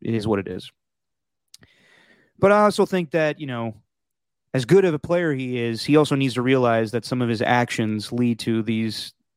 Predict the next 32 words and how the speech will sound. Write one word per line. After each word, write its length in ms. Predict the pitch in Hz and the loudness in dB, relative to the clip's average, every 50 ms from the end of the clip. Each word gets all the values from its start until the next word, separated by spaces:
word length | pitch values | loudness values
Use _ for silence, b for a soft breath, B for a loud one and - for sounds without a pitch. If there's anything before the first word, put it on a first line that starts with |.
| _ _ _ | _ _ _
things. 460 | - 160 156 113 92 80 - - - - _ _ | 0 0 0 0 -4 -8 -12 -14 -16 -18 _ _
So 120 | _ - 135 | _ 0 2
while 260 | 135 139 135 135 131 | 4 4 4 4 2
fair 340 | 123 - - 175 180 185 175 | -2 -4 -4 -2 0 2 2
or 40 | 151 | 2
not 220 | 147 160 160 160 143 | 0 0 -2 -4 -6
fair, 480 | - - 123 117 113 110 113 110 110 - _ _ _ _ _ _ _ _ _ _ _ _ _ _ _ _ _ _ _ _ _ _ _ _ _ _ _ | -6 -8 -8 -8 -6 -6 -8 -8 -10 -12 _ _ _ _ _ _ _ _ _ _ _ _ _ _ _ _ _ _ _ _ _ _ _ _ _ _ _
he 120 | - 151 | -6 0
did 120 | 151 165 151 | 2 4 4
get 120 | 151 151 | 4 2
thrown 140 | - 147 143 | 2 2 0
out 80 | 135 131 | 0 0
of 20 | |
the 60 | 123 117 | -2 -4
game 200 | 127 123 120 117 | -4 -4 -4 -4
yesterday, 520 | 110 107 - 113 107 110 110 110 110 107 | -6 -6 -8 -8 -4 -2 0 0 0 0
and 160 | - 120 123 | 0 0 0
that 220 | 120 120 120 117 - | 2 2 2 0 -2
is 100 | 127 113 | -4 -4
going 140 | - 123 123 | -2 0 0
to 60 | 120 | 2
be 80 | 113 123 | 2 0
a 40 | 113 | 2
detriment 420 | - 131 127 - - 127 120 110 - | 4 2 2 2 0 -4 -6 -6 -4
to 80 | 117 | -6
your 60 | 113 104 | -6 -6
team 200 | - 127 117 110 | -4 -6 -6 -2
going 200 | 107 107 101 98 | -2 -2 -2 -2
forward. 480 | - - - 120 113 107 95 87 - - | -4 -4 0 2 2 2 0 -2 -6 -6
So 520 | - - - 190 185 139 113 110 110 113 - _ _ _ _ _ _ _ _ _ | -4 0 2 4 4 4 2 0 -4 -8 -12 _ _ _ _ _ _ _ _ _
if 280 | 160 180 185 165 - - | 2 2 2 0 0 -4
he 440 | 160 156 151 147 139 127 123 113 | -4 -2 -2 0 -2 -2 -4 -6